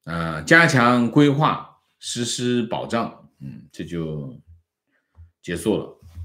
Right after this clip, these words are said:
那“十四五”大概就是一个这样的东西，<clears throat> 这样的东西其实反映了我刚才讲的三个东西啊，三，三样，三样。第一个，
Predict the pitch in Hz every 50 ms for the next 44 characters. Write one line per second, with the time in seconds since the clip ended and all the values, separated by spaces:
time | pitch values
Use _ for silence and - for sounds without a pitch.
0 | - - _ _ _ _ _ - - - - - - - 139 147 151 190 160 120
1 | 95 80 - 123 127 120 110 107 104 98 92 90 92 95 92 95 92 90 117 107
2 | 98 90 80 69 92 110 127 127 - - - - - _ - - 175 165 127 -
3 | - - - - - - - - - - _ _ - 196 196 185 170 170 156 165
4 | 175 185 190 175 - 156 143 135 127 123 120 117 113 113 110 107 107 101 90 80
5 | 69 82 - - - 160 156 139 156 151 - - 104 87 95 117 131 135 123 113
6 | 107 98 92 90 85 82 85 85 90 87 113 120 123 127 123 - - 76 69 67
7 | 65 - - - 127 131 127 117 110 120 123 123 - 110 - - - - - -
8 | - 123 120 117 110 107 - 147 135 135 135 139 131 113 92 - - - - 131
9 | 127 131 135 135 110 - - - _ _ _ _ _ _ _ _ _ _ _ _
10 | 151 156 165 165 147 135 101 - - - -